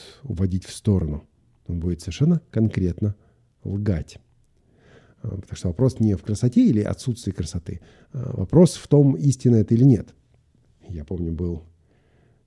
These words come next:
на христианской конференции, или так, на конференции для молодёжи,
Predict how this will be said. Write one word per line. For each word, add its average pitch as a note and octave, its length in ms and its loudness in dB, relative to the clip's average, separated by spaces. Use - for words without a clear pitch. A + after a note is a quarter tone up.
на F2 240 -10
христианской F2+ 540 -4
конференции, C#3+ 580 4
или F#2+ 160 0
так, F2+ 220 -4
на G2 340 2
конференции B2 560 2
для F#2+ 200 2
молодёжи, G#2 520 2